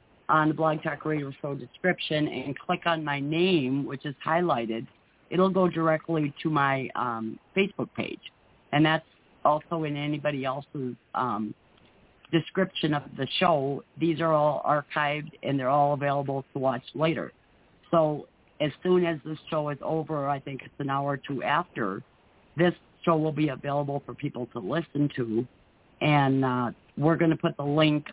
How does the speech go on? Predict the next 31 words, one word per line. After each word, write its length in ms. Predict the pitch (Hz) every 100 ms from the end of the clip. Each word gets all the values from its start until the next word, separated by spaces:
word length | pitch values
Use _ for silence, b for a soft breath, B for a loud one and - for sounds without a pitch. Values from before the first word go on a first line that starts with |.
| -
on 300 | 147 160 170 - _ _
the 100 | 123
website. 440 | - - 113 120 - _
So 80 | 143
if 100 | 143
you'd 100 | 165
like 200 | 196 208
to 60 | 156 -
share 220 | 180 185
it 100 | 185
with 160 | - -
anybody, 640 | 135 131 117 110 110 123 - _ _ _ -
it'll 260 | 160 165
be 160 | 151 175
on 160 | 156
the 60 | 151
op-, 300 | - 160 165 -
you 140 | 151
can't 340 | - 185 170 -
share 180 | 170 160
anything 300 | 156 131 147
on 120 | 143
the 80 | 127
closed 460 | - 156 147 143 -
one, 180 | 120
but 160 | 123 104
you 120 | 113
can 320 | - 170 160
on 100 | 151
the 100 | 143
open 480 | - 139 139 143 131